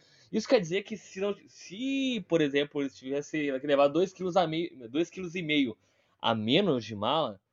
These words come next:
o Chihuahua ia tá curtindo uma noite muito louca em Las Vegas, tá ligado? Então, é, foi foda. O casal, com uma ajuda de funcionária, abriu a mala para verificar se havia alguma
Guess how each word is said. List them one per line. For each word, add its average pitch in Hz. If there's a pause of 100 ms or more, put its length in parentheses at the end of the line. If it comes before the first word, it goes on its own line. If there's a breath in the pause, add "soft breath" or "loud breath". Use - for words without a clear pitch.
o 139
Chihuahua 156
ia 160
tá 160
curtindo 165
uma 165
noite 156
muito 175
louca 156
em 175
Las 165
Vegas, 143
tá 113
ligado? 104 (1200)
Então, 123
é, 147
foi 156
foda. 131
O 196
casal, 170
com 175
uma 165
ajuda 147
de 147
funcionária, 170
abriu 226
a 143
mala 120 (260)
para 151
verificar 156
se -
havia 151
alguma 165